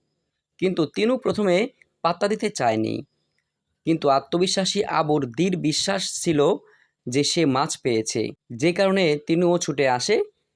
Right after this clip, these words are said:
এবং অবশেষে দেখে যে সত্যি সত্যি আবুর বড়শিতে একটি বড় আকৃতির বোয়াল মাছ ধরা পড়েছে। এই আনন্দে সে নাচানাচি শুরু করে দেয়। প্রচণ্ড বৃষ্টির মধ্যে আবু আর তিনু মিলে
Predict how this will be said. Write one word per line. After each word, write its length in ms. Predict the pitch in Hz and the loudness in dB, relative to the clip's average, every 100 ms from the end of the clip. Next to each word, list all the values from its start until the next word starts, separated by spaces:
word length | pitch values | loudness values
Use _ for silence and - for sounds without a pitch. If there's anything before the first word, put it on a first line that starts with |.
| _ _ _ _ | _ _ _ _
এবং 360 | 135 127 127 - | -2 0 0 0
অবশেষে 400 | 135 160 160 156 | -2 -2 -2 0
দেখে 500 | 139 139 165 175 - _ _ - | 0 0 0 0 -4 _ _ -8
যে 140 | 131 | -4
সত্যি 300 | 127 156 - | -2 -2 -4
সত্যি 600 | 165 151 147 165 220 - _ _ | -2 -2 -2 0 0 -2 _ _
আবুর 260 | 131 131 151 | -2 0 2
বড়শিতে 600 | 131 131 165 165 143 262 - _ _ 131 | 0 -2 -2 0 0 0 -4 _ _ -6
একটি 240 | 131 135 | -4 -4
বড় 360 | 113 139 147 151 139 - _ _ - | 0 2 2 2 2 -2 _ _ -6
আকৃতির 500 | 143 - 147 147 139 | -6 -4 -4 -2 -2
বোয়াল 260 | 123 131 | 2 2
মাছ 260 | 123 151 196 | 2 -2 -2
ধরা 240 | 139 127 | -2 0
পড়েছে। 520 | 113 110 107 - 110 127 - _ | 0 0 -2 -2 -4 -6 -10 _
এই 180 | 214 - | 0 2
আনন্দে 640 | 180 180 208 185 170 240 - _ | 0 2 2 4 4 2 -2 _
সে 180 | - 160 | -2 0
নাচানাচি 480 | 151 190 196 190 208 | 2 0 -2 -2 -4
শুরু 240 | 180 156 | -2 -2
করে 260 | 139 117 107 | 0 0 0
দেয়। 340 | 113 110 131 - _ _ _ _ _ _ _ _ | -2 -4 -6 -14 _ _ _ _ _ _ _ _
প্রচণ্ড 440 | 151 185 180 180 | 0 2 4 2
বৃষ্টির 400 | 143 147 - 180 | 2 -2 0 0
মধ্যে 520 | 156 151 143 151 160 - _ _ | 2 0 2 2 2 -6 _ _
আবু 280 | 135 139 151 | -2 0 4
আর 100 | 151 | 2
তিনু 300 | 147 147 156 | 2 0 2
মিলে 420 | 147 131 139 214 | 2 2 2 0